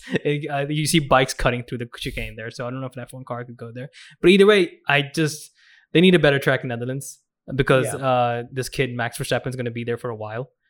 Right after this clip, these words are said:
Speaker 2: Oh, he's gonna be, he's gonna hang around for quite a while, I
Speaker 1: He's
Speaker 2: think.
Speaker 1: got, uh, at best, if he retires at Seb's age, he's got a good eleven years left. <laughs> So
Speaker 2: Which
Speaker 1: they
Speaker 2: is s-,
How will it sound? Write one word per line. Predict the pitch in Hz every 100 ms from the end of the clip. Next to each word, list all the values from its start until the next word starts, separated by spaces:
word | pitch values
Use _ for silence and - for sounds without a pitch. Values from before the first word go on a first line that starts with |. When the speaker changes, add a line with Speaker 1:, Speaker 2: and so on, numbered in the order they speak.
| -
Speaker 2:
Oh, | 135 135
he's | 143 143
gonna | 147
be, | 139 139
he's | 147 143
gonna | 165
hang | 151 151 143
around | 135 131 -
for | 131
quite | 131 135
a | 127
while, | 123 117
I | 143
Speaker 1:
He's | 143
Speaker 2:
think. | 139
Speaker 1:
got, | 151 139
uh, | 139 - 156 156 156
at | 160 156
best, | 165 165
if | 165
he | 170
retires | 151 156 143 143
at | 131
Seb's | - 131 131
age, | 131 127 120 - _ _ -
he's | 127
got | 135 127 131 - -
a |
good | 131 139
eleven | 131 123 120
years | 113 113
left. | 117 101 - _ 180 - -
<laughs> | 202 - - 156 -
So | - 156
Speaker 2:
Which | 143
Speaker 1:
they |
Speaker 2:
is | 139 -
s-, | - - - -